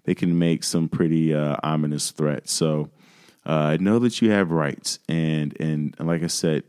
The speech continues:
know that your debt is not a reflection of who you are, eh, or, or your worthiness. It's, uh, money is a thing. If, if you're not here,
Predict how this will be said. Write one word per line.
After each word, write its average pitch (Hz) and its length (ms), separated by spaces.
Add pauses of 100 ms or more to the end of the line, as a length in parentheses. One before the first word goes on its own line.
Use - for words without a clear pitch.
(460)
know 92 220
that 95 240
your 85 180
debt 90 600
is 78 200
not 82 360
a 80 40
reflection 78 680
of 76 140
who - 260
you 76 340
are, 64 340
eh, 73 220
or, 73 300
or 76 120
your 73 200
worthiness. 71 680
It's, - 260 (540)
uh, 69 400 (300)
money 78 440
is 73 160
a 78 60
thing. 82 520 (100)
If, 71 180 (140)
if - 240
you're 82 100
not 80 260
here, 80 520